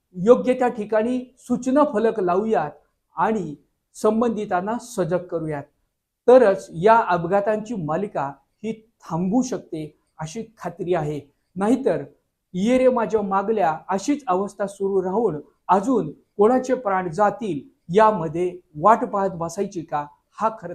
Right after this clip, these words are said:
तर प्रश्न आहे. वास्तविक स्वरूपात सातारा शहराला पाच मंत्र्यांची, अ, "न भूतो न भविष्यतो" अशी उभारणी लागलेली आहे. पर्यटनाच्या दृष्टीनं, ग्राम विकासाच्या दृष्टीनं, सार्वजनिक बांधकामाच्या दृष्टीनं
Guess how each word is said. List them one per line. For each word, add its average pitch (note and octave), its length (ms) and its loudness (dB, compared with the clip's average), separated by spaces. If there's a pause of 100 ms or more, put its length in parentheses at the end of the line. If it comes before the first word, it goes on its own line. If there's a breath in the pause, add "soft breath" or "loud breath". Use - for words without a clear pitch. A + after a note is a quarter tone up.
तर G#3 80 -6
प्रश्न E3 420 -14
आहे. C#3+ 280 -10 (260)
वास्तविक G#3 440 0
स्वरूपात G3+ 460 0 (220)
सातारा A3+ 520 0
शहराला F#3+ 540 -2
पाच A#3 440 -4
मंत्र्यांची, G3 800 -8 (640)
अ, E3+ 100 -4 (240)
"न G3 180 2
भूतो G#3 300 0
न A3 120 -2
भविष्यतो" F3+ 520 -4
अशी D#3 240 -6
उभारणी E3 440 -8
लागलेली D#3+ 320 -6
आहे. C#3 340 -12 (280)
पर्यटनाच्या A3+ 720 2
दृष्टीनं, A3 580 -6 (360 soft breath)
ग्राम G3+ 260 2
विकासाच्या A#3 560 -4
दृष्टीनं, G3+ 520 -8 (280 soft breath)
सार्वजनिक F#3+ 640 0
बांधकामाच्या G#3+ 640 -4
दृष्टीनं A3 440 -6